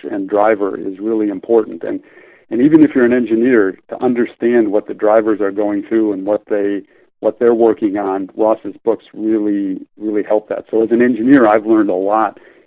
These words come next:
reading those driver books. Websites, well, I, I'm a sports car guy right now, and so the coolest, best website is sports car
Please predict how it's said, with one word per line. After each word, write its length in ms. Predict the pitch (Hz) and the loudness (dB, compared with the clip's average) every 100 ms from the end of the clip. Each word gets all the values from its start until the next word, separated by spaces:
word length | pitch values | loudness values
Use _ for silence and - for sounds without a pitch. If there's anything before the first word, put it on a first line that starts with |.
| - | -8
reading 520 | 113 117 113 104 101 - _ _ - | -4 0 0 0 -4 -10 _ _ -6
those 180 | 107 98 | -4 -2
driver 340 | 107 101 104 101 | 0 0 0 -2
books. 300 | - - _ _ _ _ _ _ - | -4 -10 _ _ _ _ _ _ -4
Websites, 640 | 117 139 143 - 165 170 - - - - - _ _ _ _ _ _ _ _ _ _ | 4 4 4 2 2 2 -4 -20 -20 -20 -20 _ _ _ _ _ _ _ _ _ _
well, 300 | 135 151 208 - - - - | 6 8 6 2 -20 -6 0
I, 80 | |
I'm 160 | 143 147 | 4 4
a 60 | 127 | 4
sports 280 | - 131 - | 4 2 4
car 140 | 120 | 4
guy 200 | 117 110 | 6 4
right 240 | 110 110 107 | 6 4 2
now, 320 | 110 123 123 - | 0 0 -2 -6
and 300 | 117 110 107 - | -4 -2 -4 2
so 760 | 113 110 110 110 110 107 101 98 | 4 6 6 4 2 -2 -4 -6
the 80 | |
coolest, 560 | 104 - 135 123 117 - | -4 2 4 4 2 0
best 240 | 110 - 110 | -2 0 0
website 420 | 110 - 107 104 | -2 0 -4 -4
is 60 | 98 | -6
sports 340 | - 113 107 - | -4 -4 -4 -6
car 500 | 107 104 104 101 | -4 0 0 0